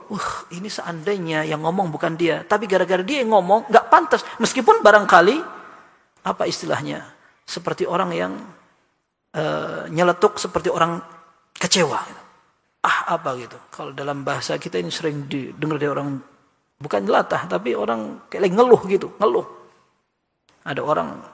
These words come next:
bilang, misalkan, "Buset," gitu ya. Buset itu, Anda cuma dengar juga dari, di kampung Anda kalau ada orang bilang, "Buset itu wagu banget." Ya,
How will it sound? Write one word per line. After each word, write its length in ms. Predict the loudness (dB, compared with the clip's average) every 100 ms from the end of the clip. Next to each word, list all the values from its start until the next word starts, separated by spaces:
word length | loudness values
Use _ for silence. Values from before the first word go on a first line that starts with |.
| _
bilang, 400 | -4 0 0 0
misalkan, 480 | -4 -2 -2 -2 -2
"Buset," 480 | 0 2 2 0 -4
gitu 240 | -8 -6
ya. 80 | -8 -14 -20 _ _ _ _ _ _ _
Buset 320 | -8 -4 -2
itu, 240 | 0 0 0 -4 -16 -6
Anda 160 | -4 -2
cuma 160 | -2 0
dengar 240 | 2 2
juga 240 | 2 0
dari, 240 | 2 2 0 -8 -16 -20 -20 _
di 60 | 0
kampung 240 | 2 2 2
Anda 160 | 4
kalau 240 | 6 6 8
ada 80 |
orang 400 | 8 6 2 -6
bilang, 320 | -2 2 2 -2 -14 -4
"Buset 400 | -2 0 0 -2
itu 400 | -8 -6 -6 -4 6
wagu 240 | 6 6
banget." 240 | 4 4 2 -6 -16 -18 -20 _ _ _ -20 _
Ya, 160 | -8